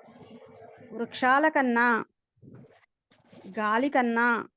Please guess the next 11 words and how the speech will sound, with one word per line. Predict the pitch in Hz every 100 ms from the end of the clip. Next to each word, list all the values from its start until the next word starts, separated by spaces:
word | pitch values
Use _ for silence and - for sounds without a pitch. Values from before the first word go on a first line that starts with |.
| _ _ _ - - - - - -
మీ | 226 247
ప్రక్కనే | 240 226 - 240 254 285
కూర్చుని | 302 285 262 262 247
ఉన్నవాడి | 240 226 220 220 220 233
కన్నా | 214 208 214 226 196 - _ _ _ - - - - - - - - _ -
నేను | 226 220 214 226 330 - - - - _ _ - _ - - - - - 185
భిన్నంగా, | 214 220 254 247 247 254 - - _ _ _ _ - - - - - - - - - - - -
ప్రత్యేకంగా | 220 208 285 294 294 277 269 262
ఉన్నట్లు | 247 240 226 214 214 226 339 - _ _ _ - - _ _ _ _ _ - - _ _ _ - - - - - - - - - - -
అనిపిస్తున్న | 160 254 262 285 277 294 269 254
వాటితో | 247 220 208 220